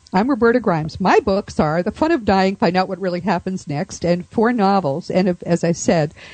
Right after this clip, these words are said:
The Fun of Staying in Touch will come out in August. Um, just briefly, my letter novels are going to be coming out over the next ten years, and they are about what I've learned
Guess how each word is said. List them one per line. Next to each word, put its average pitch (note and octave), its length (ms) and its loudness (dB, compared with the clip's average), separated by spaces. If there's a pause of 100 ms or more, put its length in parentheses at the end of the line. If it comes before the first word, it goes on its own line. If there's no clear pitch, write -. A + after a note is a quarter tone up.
(120)
The F3+ 100 0
Fun G3+ 160 0
of F#3+ 140 0
Staying F3+ 260 0
in F3 100 -6
Touch - 280 -2
will F3 80 -6
come - 160 -6
out D#3+ 160 0
in E3 160 -2
August. D#3 580 -2 (1700)
Um, F3+ 280 0 (880)
just - 260 0
briefly, A3+ 460 2
my A3+ 320 2
letter C4+ 320 2
novels C4+ 520 0
are A3+ 80 2
going G3+ 180 -2
to G3 40 -4
be A3+ 80 0
coming G3+ 300 0
out G3 100 2
over G3 160 -2
the F3 120 -2
next - 280 -4
ten A#3 220 2
years, G#3 420 0 (300)
and F#3+ 100 0
they D#4 140 6
are C#4+ 120 2
about G#3 640 0 (240)
what F#3+ 140 2
I've F#3+ 160 2
learned F#3 600 -4